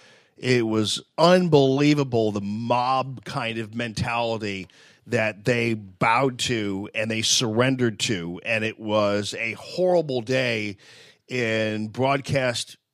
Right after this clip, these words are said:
media history and in terms of common sense and everything else.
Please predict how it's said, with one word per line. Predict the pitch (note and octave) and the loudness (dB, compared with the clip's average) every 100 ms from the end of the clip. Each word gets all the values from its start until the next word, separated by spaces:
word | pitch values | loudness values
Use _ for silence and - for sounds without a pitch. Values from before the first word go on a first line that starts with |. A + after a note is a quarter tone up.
| A2+ | -8
media | B2 F3 F3 D#3+ | -6 -6 -6 -4
history | E3 E3 - D#3+ D3 D3 C#3+ C#3 C3+ | -4 -4 -6 -6 -4 -4 -4 -8 -12
and | B2 A#2+ A#2 A2 A2+ A2 A2 | -10 -8 -8 -8 -8 -8 -10
in | - A2+ A2 A2 A2 | -12 -8 -6 -8 -8
terms | - D3 C#3 A#2+ A#2+ | -8 -4 -4 -4 -4
of | A2 G2 | -4 -4
common | - C#3 C#3 A#2+ | -4 0 0 -2
sense | - B2+ A#2+ A2+ | -2 0 -2 -4
and | |
everything | A2 G#2+ A2 | -4 -4 -4
else. | A#2 A#2 A2+ | 0 0 -2